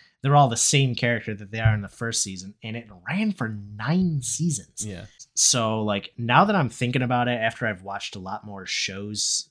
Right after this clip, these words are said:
Speaker 1: and especially a lot more, like, prestige shows that, you know, make you feel superior and pretentious.
Speaker 2: Yeah.
Speaker 1: <laughs> Um, I don't know. This, this is a show that I don't know if I could go back and wa-, watch, really.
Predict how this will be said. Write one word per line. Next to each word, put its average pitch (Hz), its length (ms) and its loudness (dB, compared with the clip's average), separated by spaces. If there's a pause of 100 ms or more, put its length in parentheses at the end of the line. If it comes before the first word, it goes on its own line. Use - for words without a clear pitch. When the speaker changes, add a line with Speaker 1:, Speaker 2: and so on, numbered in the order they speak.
Speaker 1:
and 98 180 -14
especially 113 560 -6
a 104 80 -6
lot 104 260 -4
more, 104 200 -10
like, 98 240 -14
prestige 107 680 -4
shows 123 580 0
that, 101 360 -6
you 92 60 -10
know, 95 360 -10
make 113 200 -8
you 107 140 -6 (340)
feel 107 580 -6 (100)
superior 120 880 2
and 104 200 0
pretentious. - 680 0 (240)
Speaker 2:
Yeah. 98 200 -10 (160)
Speaker 1:
<laughs> 139 720 6
Um, 104 220 -4 (880)
I 131 100 4
don't 143 180 8
know. 127 60 4
This, 127 240 2
this 131 240 2
is 127 80 2
a 127 40 2
show 123 300 2
that 113 220 -2
I 139 60 2
don't 175 100 6
know 170 100 6
if 151 80 0
I 151 80 4
could 135 140 0
go 135 100 4
back 127 220 2
and 95 180 -6
wa-, 98 300 -8 (240)
watch, 107 440 -4
really. 92 260 -12